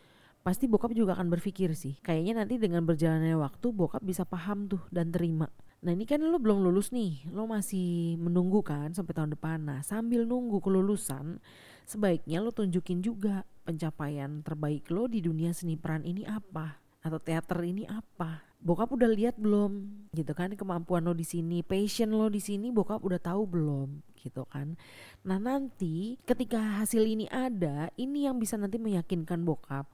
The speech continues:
Mungkin nggak cukup gitu dengan sekali atau dua kali, karena bisa jadi ini, ah, kebetulan, oke? Nah, jadi harus dilakukan itu setelah berkali-kali lo tunjukin, eh, kompetensi lo, kemampuan lo di situ,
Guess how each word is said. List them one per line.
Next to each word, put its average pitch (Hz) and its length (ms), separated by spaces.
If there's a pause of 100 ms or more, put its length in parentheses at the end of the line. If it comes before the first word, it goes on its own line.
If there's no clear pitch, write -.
Mungkin 226 400
nggak 220 240
cukup - 320
gitu 165 160
dengan 151 320
sekali 175 320
atau - 80
dua 165 240
kali, 156 320 (240)
karena 151 240
bisa 165 240
jadi 160 240
ini, 196 160
ah, 240 240
kebetulan, 147 480 (240)
oke? 156 480 (480)
Nah, 165 160
jadi 180 240
harus 202 160
dilakukan 170 480
itu 220 320 (400)
setelah 170 320
berkali-kali 175 640
lo 190 160
tunjukin, 165 960
eh, 147 640 (140)
kompetensi 156 560
lo, 165 80
kemampuan 165 560
lo 156 80
di 156 160
situ, 208 560